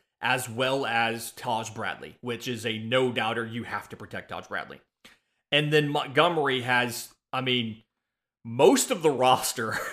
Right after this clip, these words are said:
<laughs> in Montgomery, in Double A Montgomery, is Rule five eligible. Kyle Manzardo, I think, is the only position player that's not Rule five eligible this year.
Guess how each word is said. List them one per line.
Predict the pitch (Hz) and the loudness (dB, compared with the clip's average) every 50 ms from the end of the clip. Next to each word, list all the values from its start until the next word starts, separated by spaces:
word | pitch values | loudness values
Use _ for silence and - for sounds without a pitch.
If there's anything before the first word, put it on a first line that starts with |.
| - - | -8 -8
<laughs> | - - 214 - 180 - | -8 -8 -6 -6 -4 -2
in | - 196 170 | 0 0 0
Montgomery, | 156 135 120 - - 135 127 120 117 110 104 104 101 95 - _ _ _ | -2 -4 -6 -4 -2 -2 -2 -2 -2 -6 -8 -10 -12 -14 -16 _ _ _
in | 147 131 | -6 -2
Double | 117 127 123 123 127 123 | 0 2 2 2 2 2
A | 123 | 2
Montgomery, | 120 117 113 113 120 123 117 107 104 101 101 101 98 _ _ _ _ _ | 0 -2 -4 -4 -2 -4 -4 -4 -6 -8 -10 -12 -14 _ _ _ _ _
is | - 131 117 | -8 -8 -6
Rule | 110 107 123 123 123 | -6 -4 -2 -2 -2
five | 120 - 117 110 110 107 | -2 -2 -2 -2 -2 -4
eligible. | 104 101 101 98 98 87 90 | -6 -8 -10 -10 -12 -14 -14
Kyle | - - 135 131 139 151 | -6 -2 0 0 0 0
Manzardo, | 160 156 147 143 127 110 120 113 120 123 127 135 139 147 151 151 - _ _ _ _ _ _ _ _ _ _ _ | 0 -2 -2 -2 -4 -6 -4 -2 -2 -2 -2 0 -2 -2 -4 -6 -10 _ _ _ _ _ _ _ _ _ _ _
I | - - 175 | -2 -2 -2
think, | - - - - 123 127 139 135 165 | -4 -6 -10 -10 -10 -8 -6 -6 -6
is | 135 127 | -4 -2
the | 151 143 139 | -2 -2 -2
only | 131 139 147 151 151 147 | -2 -2 -4 -4 -4 -4
position | 151 160 135 131 151 147 - 156 147 | -4 -6 -4 -4 -4 -4 -4 -6 -8
player | - - 156 143 143 147 151 151 | -6 -4 -2 0 0 0 0 0
that's | 131 131 120 - | -2 -2 -4 -6
not | - 113 101 101 101 104 110 - - 120 | -8 -10 -8 -6 -4 -4 -4 -6 -6 -6
Rule | 117 123 123 127 | -4 -4 -2 -2
five | 123 - 127 120 123 120 | -2 -2 -2 -2 0 -2
eligible | 113 104 107 120 120 135 135 147 151 | -4 -6 -8 -10 -10 -10 -6 -6 -6
this | 147 160 165 156 - 180 | -4 -4 -4 -4 -4 -4
year. | 175 175 175 190 185 - | -4 -2 -2 -2 -4 -6